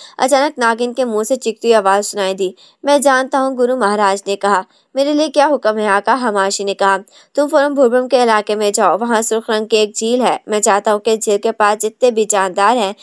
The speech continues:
इन सबको खत्म करो और झील को मुकम्मल तौर पर साफ सुथरी कर दो। झील से सौ मीटर के दायरे में ना तो मुझे कोई जानवर नजर आना चाहिए, ना कोई परिंदा और ना ही कोई हशरातुल अराज। और इस सारे हिस्से में सुर्ख हसार बना दो ताकि एक मामूली सा हशरातुल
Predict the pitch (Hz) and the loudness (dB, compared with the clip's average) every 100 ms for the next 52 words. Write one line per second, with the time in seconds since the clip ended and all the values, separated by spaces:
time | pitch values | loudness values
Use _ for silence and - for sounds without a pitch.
0 | - - 285 294 262 269 294 240 220 240 | -20 -8 -4 0 0 2 0 0 -4 -6
1 | 254 214 214 - 269 254 226 226 240 233 | 0 2 2 2 0 2 0 2 0 0
2 | 233 247 254 240 - 233 240 233 240 208 | -2 0 0 0 -2 -2 0 0 -2 -8
3 | 214 208 196 196 202 208 - - 226 226 | -4 0 2 2 2 0 -6 -4 2 4
4 | 247 240 233 226 220 226 233 226 202 214 | 2 2 0 0 -2 -2 0 2 2 2
5 | 233 240 220 226 233 240 240 247 254 233 | 0 -2 0 0 0 -2 -2 0 0 2
6 | 208 214 240 220 202 202 196 208 220 208 | 0 0 -2 -2 0 0 2 0 0 0
7 | 233 254 226 233 233 220 202 202 208 226 | 2 0 0 0 0 -2 -4 -2 0 0
8 | - 254 208 214 220 233 208 - 190 196 | 0 0 0 0 0 0 0 2 0 0
9 | 202 - 190 185 196 - - - - 294 | -4 0 2 2 0 -8 -20 -10 -2 0
10 | - 294 277 254 269 220 - 208 226 240 | 2 0 0 2 2 0 -2 -4 -4 -4
11 | 247 - 240 226 202 202 202 202 196 233 | -6 -2 -2 2 0 0 -2 -2 0 0
12 | 240 214 220 233 208 220 220 202 208 220 | 0 0 0 -2 0 -4 -2 -2 2 2
13 | 233 220 226 220 208 214 202 226 - | 4 2 2 0 -2 0 0 0 -2